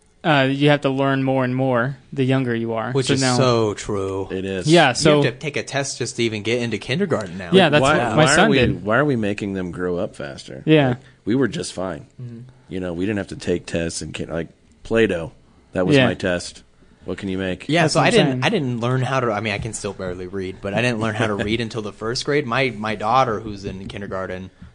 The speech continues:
Speaker 2: knows how to pretty much, like, read and everything. And I was like, I didn't learn any of this
Speaker 3: Sure.
Speaker 2: stuff in the kindergarten. You know, that was just, like, getting used to the routine of going to school
Speaker 1: Yeah,
Speaker 2: and
Speaker 1: that's what it
Speaker 2: napping.
Speaker 1: should be, too.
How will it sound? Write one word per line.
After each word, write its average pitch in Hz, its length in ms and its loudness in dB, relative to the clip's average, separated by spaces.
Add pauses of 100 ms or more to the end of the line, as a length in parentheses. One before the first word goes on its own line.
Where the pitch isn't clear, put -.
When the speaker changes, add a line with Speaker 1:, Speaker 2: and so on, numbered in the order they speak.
Speaker 2:
knows 127 560 0
how 117 200 0
to 107 80 -4
pretty 120 280 -8
much, 107 240 -6
like, 104 160 -6
read 107 280 -6
and 101 100 -10
everything. 98 300 -10
And 95 100 -10
I 101 60 -6
was 104 100 -8
like, 98 180 -10 (120)
I 170 100 -6
didn't 285 220 -4
learn 120 280 -4
any 127 340 4
of 95 160 -2
this 98 200 -4
Speaker 3:
Sure. 101 140 2
Speaker 2:
stuff 95 260 0
in 104 140 -6
the 101 60 -10
kindergarten. 101 840 -2
You 101 120 -6
know, 101 100 -6
that 117 120 0
was 131 140 0
just, 107 160 -8
like, 104 200 -6 (340)
getting 127 380 0
used 123 260 -2
to 123 60 -6
the 113 100 -2
routine 110 420 -4
of 110 140 -6
going 110 340 -2
to 95 80 -10
school - 280 -4
Speaker 1:
Yeah, 131 400 6
Speaker 2:
and 98 160 -8
Speaker 1:
that's 143 200 2
what 170 120 2
it - 40 2
Speaker 2:
napping. 131 120 -2
Speaker 1:
should 170 160 0
be, 127 120 0
too. 151 220 2